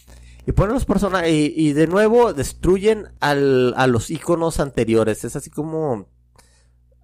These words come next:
a-, así como decía, ah, la, la, des-, destruir las cuatro O's, o las cuatro cosas, o de las cuatro cosas que destruye el comunismo, de, de la, de la, las tradiciones, las historias, los personajes y los íconos.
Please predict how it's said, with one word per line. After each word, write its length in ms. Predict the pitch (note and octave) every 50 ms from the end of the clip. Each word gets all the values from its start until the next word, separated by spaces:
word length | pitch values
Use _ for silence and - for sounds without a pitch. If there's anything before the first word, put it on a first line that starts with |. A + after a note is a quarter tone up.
| _ _ _ _ -
a-, 200 | - A#2 A#2+ A2+ -
así 240 | A#2 A#2+ - -
como 260 | - - D#3 F3 E3+ C#3+
decía, 300 | A#2+ - - C3+ C#3+ C#3+
ah, 340 | D3 D#3 D#3+ E3 D#3+ E3+ E3+
la, 260 | E3+ F3 F3 E3+ D#3+
la, 440 | C#3 - A#2+ B2 A2+ G#2+ G#2+ G#2+ G#2+
des-, 360 | G2+ G#2 G#2 G2+ G2+ - - _ _ _ -
destruir 360 | A#2 A2 - - B2+ G#2+ G#2+
las 160 | C3 C3+ -
cuatro 380 | - C#3+ C#3 - - D#3 D#3 -
O's, 600 | - A2+ A#2 C3 C3+ B2 B2 - - - - _ _ _ _ - - - D3
o 160 | B2 A2+ A2
las 140 | G#2 G#2 - -
cuatro 240 | - A#2+ - C#3+
cosas, 380 | - C#3 C3+ - D3+ C3 - -
o 380 | C#3+ A#2 A2 G#2 G2 G2 - - - - _ _ _ _ _ _ - _ _ _ _ _ -
de 80 | C3+
las 80 | C3+ -
cuatro 200 | - F#3+ F#3 G3
cosas 240 | - G#3+ G#3 G#3+ -
que 80 | - C3+
destruye 300 | A#2 - - D#3 C#3 D#3+
el 80 | D#3+
comunismo, 560 | - C#3+ B2 A2+ A2 A2+ A#2 A#2 A2+ A2 G#2+ G2+
de, 340 | G2+ G2 F#2+ F#2+ F#2+ F#2+
de 160 | F2+ F#2+ F#2+ F#2
la, 280 | F#2 F#2 F2+ F2+ F#2 F2+
de 100 | F#2+ F#2
la, 260 | F2+ F2 F2 F2+ F2+
las 160 | F2+ F#2 -
tradiciones, 720 | - G2 F#2+ F#2 F2+ - - A2 A2 G#2+ A2 A2 A2 G#2+ G#2+
las 200 | G#2 G2 - -
historias, 460 | - - - G2 F#2+ G2+ G#2 G2+ G2+
los 140 | G2 G2 -
personajes 680 | - F#2+ F#2 - - F2 F2 F2+ F#2 - - - -
y 40 | G2
los 200 | F2 F2 - -
íconos. 400 | F2+ - - - - - _ _